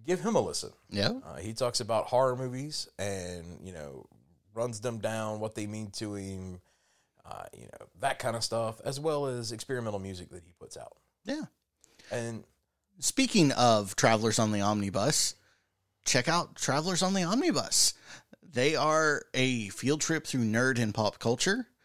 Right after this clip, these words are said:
Speaker 2: They explore everything. I think their most recent episode, actually, I'm not gonna spoil 'cause I know what they recorded this week. I'm not gonna spoil that.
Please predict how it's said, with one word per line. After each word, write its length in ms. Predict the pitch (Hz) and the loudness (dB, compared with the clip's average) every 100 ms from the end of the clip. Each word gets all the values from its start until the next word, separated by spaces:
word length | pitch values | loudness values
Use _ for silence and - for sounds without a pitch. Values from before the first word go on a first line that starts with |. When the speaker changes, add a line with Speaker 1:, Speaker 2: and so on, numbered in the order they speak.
| _ _ _ _ _ - | _ _ _ _ _ -20
Speaker 2:
They 680 | 107 120 131 127 127 110 - - _ _ _ _ _ - | -6 4 6 6 4 0 -8 -18 _ _ _ _ _ -6
explore 520 | 135 - 135 143 135 | 0 0 0 -4 0
everything. 680 | 120 123 127 110 113 98 101 | 0 2 0 0 -2 0 -4
I 60 | |
think 200 | - 127 | -4 0
their 100 | 131 | 2
most 260 | 131 127 - | 4 4 2
recent 420 | 127 135 139 131 - - - - | 2 2 2 2 -4 -20 -4 2
episode, 280 | 135 143 139 | 2 6 6
actually, 320 | 135 139 113 | 6 4 2
I'm 120 | 120 | 2
not 160 | 139 143 | 0 0
gonna 160 | 151 | 2
spoil 280 | - 143 120 | 4 6 4
'cause 160 | - 110 | 2 0
I 60 | |
know 140 | 113 123 | 2 4
what 140 | 117 | 2
they 100 | 117 | 0
recorded 440 | 104 - 120 107 101 | -2 -2 -2 -2 0
this 200 | 110 131 | 0 2
week. 220 | 131 - - _ _ _ _ - | -2 -4 -18 _ _ _ _ -4
I'm 140 | 113 | 0
not 160 | 117 127 | 2 2
gonna 140 | 117 | 0
spoil 380 | - 143 151 151 | 2 6 6 6
that. 340 | 151 147 - | 2 0 -4